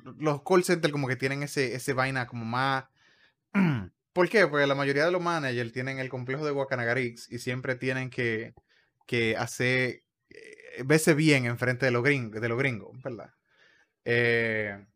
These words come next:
y tú ves que tú, o sea,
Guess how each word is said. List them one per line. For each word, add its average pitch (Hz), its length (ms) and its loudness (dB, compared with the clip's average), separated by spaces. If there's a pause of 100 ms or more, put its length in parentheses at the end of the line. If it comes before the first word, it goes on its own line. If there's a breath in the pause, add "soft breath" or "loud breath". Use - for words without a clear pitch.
(960)
y 139 200 -2
tú 143 200 -4
ves 143 240 4
que 123 520 2
tú, 131 280 -8 (220)
o - 60 -6
sea, 139 260 -2